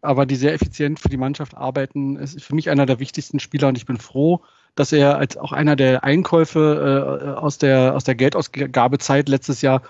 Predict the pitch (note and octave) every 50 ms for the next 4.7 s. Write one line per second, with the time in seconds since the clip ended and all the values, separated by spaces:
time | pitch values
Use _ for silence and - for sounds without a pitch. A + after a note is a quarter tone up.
0 | _ _ - - C3+ C3 A#2+ B2 - A#2 B2 B2+ C3 A2 A2+ A2+ G#2 A2+ A2+ A#2+
1 | A2 - - _ _ _ _ _ _ _ _ _ _ _ _ - C3 C3 C#3 C#3
2 | C#3+ C3+ C3 C3 C3 C#3+ - - _ - C#3+ B2 C3 A#2 C#3+ B2 A2+ - C3+ C3
3 | - D#3 D3 D3 D3+ C#3 - - C#3+ B2+ B2 B2 B2+ B2+ B2+ - - B2 C#3 E3
4 | D#3 C#3+ C#3+ B2+ C3+ C3 C3 B2+ C3 C3 B2+ - - -